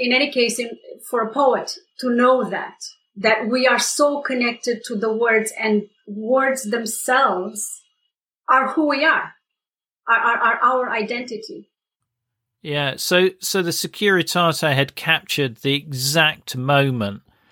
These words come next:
Speaker 2: that your little brother learned what loneliness, or what the word loneliness meant.
Speaker 1: Yes.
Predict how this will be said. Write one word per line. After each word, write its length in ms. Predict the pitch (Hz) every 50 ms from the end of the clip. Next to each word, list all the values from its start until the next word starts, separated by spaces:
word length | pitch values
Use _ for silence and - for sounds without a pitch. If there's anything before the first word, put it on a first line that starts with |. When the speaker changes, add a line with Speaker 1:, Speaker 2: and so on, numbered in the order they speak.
| _ _ _ _ _ _ _ _ -
Speaker 2:
that 180 | - 143 131 135
your 500 | 135 135 143 143 135 135 135 135 131 - -
little 340 | 147 139 143 139 - 147 131
brother 640 | 123 139 135 131 123 120 107 110 104 98 107 107 _ _ _ _ _ _ _ _ _ _ _ _ -
learned 500 | 147 135 131 131 131 131 127 120 117 113 _ _ _ _ _ _ _ -
what 380 | - - 123 120 117 120 - _ _ _ _ _ -
loneliness, 1000 | - 151 139 131 127 131 127 123 120 117 113 110 110 110 - - - - - -
or 180 | - 147 113 107
what 180 | 113 127 -
the 80 | - 127
word 380 | 113 113 127 127 127 123 120
loneliness 840 | 113 113 113 120 120 120 120 113 113 113 110 113 110 - - - - - _ _ _ _ -
meant. 680 | 123 117 117 117 113 107 95 104 104 - - - - - _ _ _ _ _ _ _ _ _ _ _ -
Speaker 1:
Yes. 520 | 220 214 185 180 - - - - - -